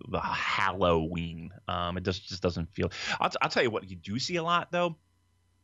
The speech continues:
and maybe it's just because the kids are getting older in my neighborhood. It feels like, you know, like, teenagers are, are, like, I don't know, like, honestly, if you're, like, seventeen or eighteen and you're going <laughs> around trick-or-treating,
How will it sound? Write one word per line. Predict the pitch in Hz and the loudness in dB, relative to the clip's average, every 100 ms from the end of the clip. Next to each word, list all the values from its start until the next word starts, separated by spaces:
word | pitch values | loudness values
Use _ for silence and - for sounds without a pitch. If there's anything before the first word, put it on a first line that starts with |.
| - - | -20 -8
and | 113 | -2
maybe | 127 165 | 2 4
it's | 143 | 2
just | 127 | 0
because | - 110 92 | -2 -4 -6
the | 85 | -6
kids | - 120 101 | 0 0 0
are | |
getting | 95 90 - | -2 -2 -2
older | 92 117 135 | -2 0 -2
in | 135 | 0
my | 147 | 0
neighborhood. | 147 151 151 160 151 | 0 2 4 2 2
It | - | -2
feels | - 185 240 190 104 | -4 2 6 6 6
like, | 92 92 - - - _ _ _ _ | 4 2 -8 -20 -20 _ _ _ _
you | 208 | 0
know, | 104 | 2
like, | 98 - | 0 -2
teenagers | - 165 160 170 180 160 185 190 - - | -6 -2 2 4 4 6 4 4 0 0
are, | 185 180 | 0 4
are, | 185 180 165 _ _ | 4 2 -2 _ _
like, | 185 185 _ _ _ _ _ _ 143 139 | -2 -2 _ _ _ _ _ _ -10 -2
I | 147 190 | 2 4
don't | 165 104 | 6 6
know, | 98 98 101 | 4 4 2
like, | 113 113 - - _ | 0 -2 -6 -20 _
honestly, | 180 196 190 196 | 2 2 2 0
if | 185 | -2
you're, | 233 | -2
like, | 330 | -2
seventeen | - - 117 135 143 131 135 | 0 2 2 2 -2 -4 -2
or | 113 - | -2 -2
eighteen | 113 131 156 147 147 | -4 -4 -4 -2 -2
and | 110 | 0
you're | |
going | 113 139 - | 4 4 4
<laughs> | - | -2
around | - | -4
trick-or-treating, | - 175 - - - 175 170 196 - | -2 -2 -4 -6 0 2 2 -2 -10